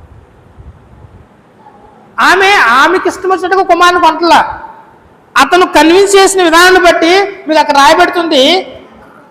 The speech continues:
అతను ఒక కుమారుణ్ణి ఈమె కన్నది. అయిష్టంతో ఉన్నటువంటి జీవితం అది. దేవుడు చెప్పాడు, "నువ్వు ఆ సంతానానికి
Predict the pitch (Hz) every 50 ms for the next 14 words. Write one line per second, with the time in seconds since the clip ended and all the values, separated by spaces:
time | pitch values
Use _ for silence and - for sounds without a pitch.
0 | _ _ - 214 240 - 311 302 311 302 - 302 - 294 269 277 302 330 330 330
1 | 320 330 359 392 415 440 440 - - - - - 254 302 330 349 370 330 320 277
2 | 254 247 240 240 226 185 147 - - - - - - - _ _ _ _ _ _
3 | _ _ _ _ _ _ _ _ _ _ _ - - - 330 381 381 - - 392
4 | 381 359 320 359 339 330 311 330 320 320 339 349 277 262 330 339 - 339 320 277
5 | 202 165 - - - - - - - - - _ _ - - - - - - -
6 | - - - - - - _ - 185 247 294 320 - - 320 - - 277 269 254
7 | 214 196 185 - - - - - - - - - _ _ _ _ _ _ _ _
8 | _ _ _ _ _ _ _ _ _ _ 208 226 240 240 233 214 196 - - 185
9 | 196 196 185 180 175 170 165 156 - - - - - - - - - - _ _
10 | _ _ _ _ _ _ _ _ _ _ _ _ _ _ _ _ _ _ _ _
11 | - - - 190 180 185 190 247 269 269 254 240 - - 254 226 180 202 254 311